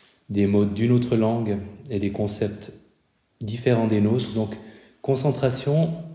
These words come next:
ça donne cette image de, de froncer les sourcils, de devoir faire un effort. Euh, et là, c'est plutôt une absence de dispersion, un rassemblement, une unification de l'attention, euh,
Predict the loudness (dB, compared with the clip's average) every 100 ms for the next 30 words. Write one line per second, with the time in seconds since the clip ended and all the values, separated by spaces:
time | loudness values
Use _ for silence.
0 | -16 -4 0 2 2 2 -2 0 2 2
1 | 0 -2 -4 -2 -4 -4 -4 -4 -2 -4
2 | -4 -10 -10 -6 -4 -4 -6 -6 -4 -2
3 | -2 -2 -6 -6 -10 -20 -20 _ _ _
4 | -12 -10 -10 -14 -18 _ -20 _ _ -2
5 | 2 4 4 4 2 0 -2 -4 0 2
6 | 2 0 -6 -18 -20 -8 -2 0 0 -2
7 | -4 -2 0 -2 -4 -8 -6 -8 -8 -14
8 | -14 -14 -20 _ -12 -10 -12 -14 -12 -4
9 | -4 -2 0 0 0 -2 -6 -8 -8 -8
10 | -8 -6 -4 -2 -2 -4 -6 -2 -2 -2
11 | -6 -6 -6 -12 -20 -6 -2 -2 -4 -8
12 | -8 -12 -12 -16 -20 -20 _ -12 -10